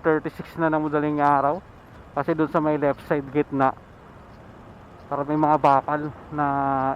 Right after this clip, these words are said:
inaangat yata o binababa. Sinarado.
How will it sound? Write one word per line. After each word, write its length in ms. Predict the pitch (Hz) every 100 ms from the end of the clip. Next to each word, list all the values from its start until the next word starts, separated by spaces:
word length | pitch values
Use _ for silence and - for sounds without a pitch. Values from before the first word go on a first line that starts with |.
| 170
inaangat 480 | 151 143 139 143 139
yata 320 | 147 139 156
o 80 | 139
binababa. 560 | 139 135 123 131 131 - - - - - - - - - - - - - - - - - - - - - -
Sinarado. 680 | 139 139 139 135 131 135 123